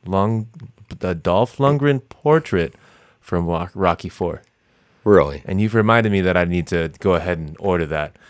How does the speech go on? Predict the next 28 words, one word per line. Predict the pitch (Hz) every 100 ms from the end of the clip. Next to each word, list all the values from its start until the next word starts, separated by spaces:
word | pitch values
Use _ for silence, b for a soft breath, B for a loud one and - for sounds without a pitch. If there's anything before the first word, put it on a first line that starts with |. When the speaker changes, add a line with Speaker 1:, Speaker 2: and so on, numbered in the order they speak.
| b b b
Speaker 1:
Make | 147 160
sure | 185
you | 156
take | - 131
care | 131
of | 120
your | 107 107
online | 117 113 110 104
shopping. | - - 107 107 95 80 71 _ _ -
Speaker 2:
Hmm. |
Speaker 1:
guys, | 92 80 76 - -
and | 104 98 95 92 -
fulfill | - 101 131 135
your | 139 101
promises, | - - 110 110 101 - 90 87 -
especially | - - 131 127 131 110
if | 95
it | 104
was | 98 92
a |
community | - 101 98 104 101 92
game | 82 95 92 87 80
amongst | 80 82 82 80 -
family | - 95 92 87 82
members. | 78 76 78 64 - - - _ _ _ _ _ - - _
Speaker 2:
Very | 67 85 87 95
good. | 117 131 78
That's, | 78 80 80 -